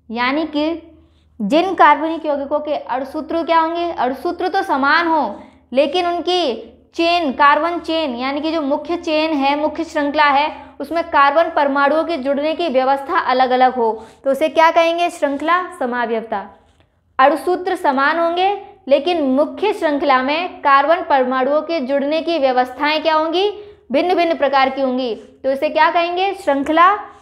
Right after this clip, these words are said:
समावयवता। एक और बार फिर सुन लीजिए।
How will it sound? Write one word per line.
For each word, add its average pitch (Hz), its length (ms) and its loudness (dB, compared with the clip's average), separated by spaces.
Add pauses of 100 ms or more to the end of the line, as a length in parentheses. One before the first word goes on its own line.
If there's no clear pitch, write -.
(100)
समावयवता। 226 960 -4 (1040)
एक 208 120 -4
और 254 100 4
बार 262 140 4
फिर 277 160 0
सुन 277 140 -4
लीजिए। 311 400 0